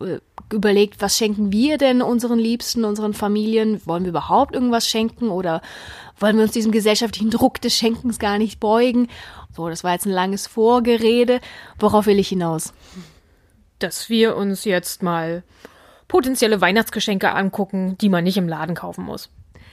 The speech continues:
Speaker 1: Und wir beginnen mit dem ersten großen Themenbereich, den Do-it-yourself-Sachen, also den Sachen, die man selber machen kann.
Speaker 2: Ja, ich muss mich an dieser Stelle vielleicht mal outen. Ich bin, äh, großer Fan dieser Five Minute Craft Videos. Ich weiß nicht, ob ihr die kennt. Das sind immer Anleitungen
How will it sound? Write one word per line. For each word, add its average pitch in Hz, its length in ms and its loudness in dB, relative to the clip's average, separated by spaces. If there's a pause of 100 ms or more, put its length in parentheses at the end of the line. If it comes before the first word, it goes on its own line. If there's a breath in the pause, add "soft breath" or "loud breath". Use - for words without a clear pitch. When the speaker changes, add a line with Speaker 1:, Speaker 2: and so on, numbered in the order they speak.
Speaker 1:
Und 381 200 4
wir 302 80 6
beginnen 247 320 4
mit 226 120 0
dem 226 80 0
ersten 233 380 0
großen 202 400 0
Themenbereich, 190 800 2
den 175 300 -4
Do-it-yourself-Sachen, 190 1200 0
also 185 200 0
den 180 140 0
Sachen, 175 280 -2
die 175 40 -2
man 214 220 2
selber 165 300 -6
machen 160 320 -10
kann. - 280 -12 (2250 loud breath)
Speaker 2:
Ja, 185 140 0
ich 180 140 -4
muss 214 160 0
mich 208 120 2
an 196 100 2
dieser 196 200 2
Stelle 202 300 0
vielleicht 208 340 0
mal 196 160 0
outen. 226 380 2
Ich 196 160 -2
bin, 190 280 0
äh, 196 60 -2
großer 196 720 2
Fan 226 480 2
dieser 202 280 2
Five 190 380 -2
Minute 226 300 4
Craft 170 400 -6
Videos. 190 300 -2
Ich 180 120 -4
weiß 208 140 2
nicht, 190 160 -4
ob 185 100 -6
ihr 185 80 -2
die 170 80 -6
kennt. 208 440 -2
Das 175 240 -8
sind 175 180 -4
immer 180 240 -4
Anleitungen 214 640 2